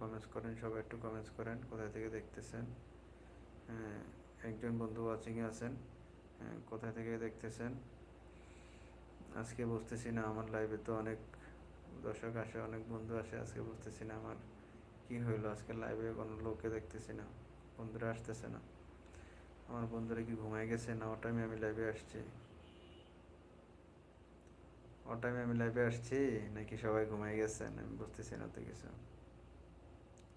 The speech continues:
কারণ আমাদের এখানে তো একবারে টাইম কম, আটটা, সাড়ে আটটা, আটটা আটত্রিশ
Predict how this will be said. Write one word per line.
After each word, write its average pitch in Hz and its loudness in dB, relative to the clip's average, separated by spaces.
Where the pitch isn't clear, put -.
কারণ 110 -4
আমাদের 110 2
এখানে 110 0
তো 110 4
একবারে 117 -2
টাইম 104 0
কম, 117 -4
আটটা, - -4
সাড়ে 113 0
আটটা, 110 -2
আটটা 110 2
আটত্রিশ 110 2